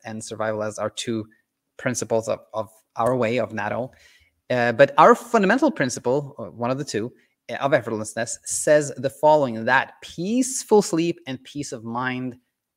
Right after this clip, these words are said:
require nothing. They are effortless. They happen when we're not trying to make it happen. And if you want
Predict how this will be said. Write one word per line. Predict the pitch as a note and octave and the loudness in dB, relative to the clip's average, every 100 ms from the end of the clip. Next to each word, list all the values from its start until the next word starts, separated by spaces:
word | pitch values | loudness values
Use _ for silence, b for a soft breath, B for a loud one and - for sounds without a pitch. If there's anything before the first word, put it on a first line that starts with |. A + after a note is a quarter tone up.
| _ _ - | _ _ -8
require | F3 F#3 - B2+ A#2+ A#2 | 0 0 0 0 0 0
nothing. | A#2 - A#2+ A#2 A#2 _ _ | -6 -10 -10 -10 -14 _ _
They | A#2+ C#3 | -4 -4
are | D3 D3 - | -4 -6 -6
effortless. | A#2 - - B2 A2+ - - B2 | -12 -12 -10 -8 -8 -8 -16 -8
They | B2+ | -6
happen | C3+ - C#3 C#3 - C3 C3 | -6 -4 -2 0 -2 -6 -6
when | B2+ A2+ | -6 -6
we're | A#2 | -6
not | A2+ A#2 - - | -6 -8 -10 -12
trying | - - G#2+ A2 B2 | -12 -10 -10 -8 -8
to | D3 | -6
make | C#3+ E3+ | -4 -4
it | |
happen. | A#2+ B2+ C3 B2 B2 | -2 0 0 -4 -8
And | A2+ A2 | -10 -14
if | A2+ - | -12 -6
you | B2 | -4
want | B2 C3+ | 0 -2